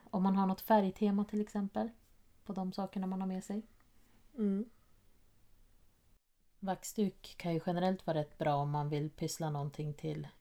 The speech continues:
Speaker 1: picknicken. Dels så kan du ju sy sittunderlag av det. Om du har någon kanske uttjänt sittdyna som du har haft som har blivit fläckig eller så, så kan du ha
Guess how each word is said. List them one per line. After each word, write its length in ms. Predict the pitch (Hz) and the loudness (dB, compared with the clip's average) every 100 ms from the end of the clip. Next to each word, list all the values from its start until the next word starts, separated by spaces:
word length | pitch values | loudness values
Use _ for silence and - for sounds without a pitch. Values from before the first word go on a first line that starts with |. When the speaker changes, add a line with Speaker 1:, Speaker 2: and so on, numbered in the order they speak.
| - | -6
Speaker 1:
picknicken. 680 | 165 - 151 - 151 175 - - - - - - - - - | -6 -4 -8 -4 -4 -4 -8 -20 -20 -20 -20 -20 -20 -20 -2
Dels 220 | 175 170 | 0 0
så 80 | - | -2
kan 280 | - 160 160 | -2 0 2
du 60 | |
ju 380 | 156 156 151 151 - - | 2 2 2 -2 -8 -20
sy 540 | - - 160 156 151 156 - - - - - - - | -18 -4 -2 0 -2 -4 -12 -20 -20 -20 -20 -20 -14
sittunderlag 1080 | - 208 - - 170 175 196 180 156 196 214 - - - - - - | -2 -2 -2 -8 -6 -2 0 0 -2 -4 -8 -10 -20 -20 -20 -20 -12
av 260 | 170 151 165 | -4 -4 -4
det. 180 | 170 175 - - - - - | -8 -10 -14 -20 -20 -20 -4
Om 180 | 180 175 | 0 2
du 80 | |
har 420 | 170 190 208 202 202 _ | 2 4 4 2 -4 _
någon 400 | 185 175 170 170 - - - | -4 -2 -2 -4 -8 -20 -10
kanske 320 | 175 170 170 - | -8 -6 -6 -4
uttjänt 680 | 170 - - 175 160 156 - | -6 -6 -6 -4 -2 -4 -6
sittdyna 800 | - 165 - 170 170 160 156 151 | -4 -4 -4 -4 0 0 0 -4
som 240 | 165 156 | -4 -4
du 60 | 160 | -4
har 100 | 151 | -2
haft 240 | 151 - | -4 -6
som 140 | 170 156 | -8 -8
har 60 | |
blivit 340 | 156 156 156 143 | -6 -6 -8 -10
fläckig 380 | - - - 80 | -12 -10 -8 -6
eller 160 | - - | -6 -6
så, 300 | - 160 160 - | -6 -6 -6 -10
så 120 | - | -16
kan 220 | - 160 | -6 -4
du 80 | 156 | -2
ha 280 | 151 151 | 0 -2